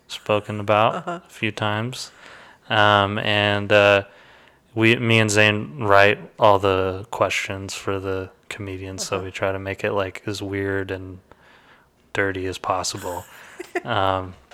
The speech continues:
Speaker 1: and we have comedians on that bring their friends, and,
Speaker 2: Uh-huh.
Speaker 1: you know, they get into little shenanigans on our
Speaker 2: Oh,
Speaker 1: show. <laughs>
Speaker 2: sounds fun, and you're practicing that writing, so that's awesome.
Speaker 1: That's right.
Speaker 2: Okay. Any other projects?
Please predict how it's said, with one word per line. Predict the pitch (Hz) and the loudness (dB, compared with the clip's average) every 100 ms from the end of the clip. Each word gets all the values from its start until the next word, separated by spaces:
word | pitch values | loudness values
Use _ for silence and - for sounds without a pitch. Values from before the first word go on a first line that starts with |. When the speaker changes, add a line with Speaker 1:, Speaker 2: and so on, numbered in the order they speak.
| _ _ _ - | _ _ _ -12
Speaker 1:
and | 104 98 98 | -6 -4 0
we | 95 | 4
have | 101 92 - - | 4 2 -8 -4
comedians | 113 107 104 101 | 2 4 4 2
on | 101 98 107 | 4 4 4
that | 101 | 0
bring | 95 101 101 | -2 -2 -2
their | 95 | -4
friends, | - 101 104 107 | 0 0 0 -4
and, | 95 95 | -8 -10
Speaker 2:
Uh-huh. | 175 165 156 170 _ - | -12 -10 -12 -14 _ -14
Speaker 1:
you | |
know, | 95 90 90 _ - | -12 -10 -14 _ -10
they | 98 95 95 _ _ _ _ _ | -8 -8 -10 _ _ _ _ _
get | - 104 | -12 -12
into | 104 98 101 95 95 95 _ _ | -12 -6 -4 -4 -8 -12 _ _
little | - 95 | -12 -8
shenanigans | - 101 98 98 92 92 92 - - | -8 -8 -8 -8 -10 -12 -10 -12 -8
on | 107 101 | -6 -4
our | |
Speaker 2:
Oh, | 95 | -2
Speaker 1:
show. | - 107 92 | 0 -2 -2
<laughs> | _ | _
Speaker 2:
sounds | - 147 - 131 | -14 -6 -4 -6
fun, | - 214 339 | -4 -4 -4
and | - 180 160 | -6 -12 -10
you're | |
practicing | 156 - 165 170 - 185 | -10 -6 -6 -8 -12 -10
that | 180 - | -8 -4
writing, | 170 240 151 147 | -2 -2 -6 -12
so | 156 143 | -14 -12
that's | 143 143 | -10 -10
awesome. | 120 202 - 139 147 _ - | -8 -8 -10 -16 -18 _ -18
Speaker 1:
That's | 104 - | -14 -6
right. | 113 127 127 - _ _ | -2 -2 -4 -10 _ _
Speaker 2:
Okay. | - 254 294 _ - | -16 -16 -16 _ -6
Any | 208 | 2
other | 202 196 | 2 2
projects? | 202 208 - 277 - | 2 0 0 -6 -12